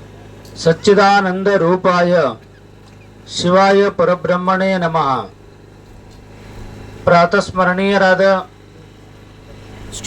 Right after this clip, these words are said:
ಆದಿಜಗದ್ಗುರು ರೇಣುಕರನ್ನ ಮೊದಲು ಮಾಡಿಕೊಂಡು,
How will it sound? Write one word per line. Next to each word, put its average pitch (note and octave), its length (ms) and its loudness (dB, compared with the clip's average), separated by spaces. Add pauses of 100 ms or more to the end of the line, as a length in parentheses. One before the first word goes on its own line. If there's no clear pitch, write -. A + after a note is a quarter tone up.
(1400)
ಆದಿಜಗದ್ಗುರು F#3+ 840 2
ರೇಣುಕರನ್ನ F3 640 0
ಮೊದಲು F3 420 -2
ಮಾಡಿಕೊಂಡು, F3 680 -4